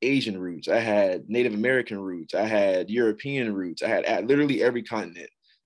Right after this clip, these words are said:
uh, I had roots in because of, uh, what happened to us in the transatlantic slave trade, et cetera.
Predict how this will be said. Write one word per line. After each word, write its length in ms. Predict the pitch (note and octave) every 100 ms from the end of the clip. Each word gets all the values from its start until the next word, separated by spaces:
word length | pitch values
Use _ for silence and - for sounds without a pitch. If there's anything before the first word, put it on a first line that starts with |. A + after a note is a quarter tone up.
| -
uh, 260 | G2+ G2+
I 60 | F#2
had 200 | A2 F#2+
roots 320 | G2 A#2+ A2
in 240 | F#2+ F2+ F2
because 420 | F2+ - A2+ G2+
of, 320 | F#2+ F2+ F2 - _ _ _ -
uh, 60 | F#2+
what 100 | G#2
happened 220 | A2 G2+
to 140 | A2
us 80 | G2+
in 60 | G2
the 60 |
transatlantic 500 | - G#2 G#2 G#2 G2
slave 300 | - G#2 G#2+
trade, 220 | G#2+ G2
et 80 | E2+
cetera. 360 | - A2 G#2+